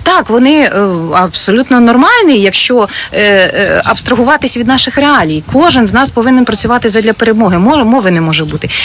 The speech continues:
Тільки ті люди, які т-, це робили, вони продовжують робити. Вони продовжують це робити впродовж років. Це д-, люди далеко не з столичною зарплатою, а з провінційною.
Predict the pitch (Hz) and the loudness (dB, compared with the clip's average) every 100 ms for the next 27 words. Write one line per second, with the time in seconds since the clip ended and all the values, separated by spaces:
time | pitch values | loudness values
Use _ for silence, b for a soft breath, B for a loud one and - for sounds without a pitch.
0 | - 285 262 285 311 349 277 254 302 - | -2 -2 0 0 0 2 0 0 -2 -2
1 | 254 - 285 302 269 403 285 277 320 349 | -4 -2 0 0 2 2 2 2 0 0
2 | 339 381 311 277 262 277 277 233 - - | 0 2 2 0 0 0 0 -2 -4 -10
3 | B B B B 214 349 359 311 415 320 | B B B B 0 0 0 2 2 2
4 | 277 277 269 311 262 208 233 214 294 240 | 2 2 2 0 0 0 0 2 2 0
5 | - 233 277 - 196 151 151 B B - | 0 -2 -2 -2 -2 -4 -6 B B -2
6 | 302 349 294 190 208 294 262 226 277 381 | 0 2 0 0 0 2 2 0 2 2
7 | 302 262 262 - 262 262 320 - 202 175 | 2 2 2 0 0 0 0 0 0 0
8 | 185 202 220 220 208 202 180 - 214 214 | -2 0 0 0 -2 0 0 0 2 0
9 | - 226 214 208 - 202 190 175 | 0 -2 0 0 0 0 0 0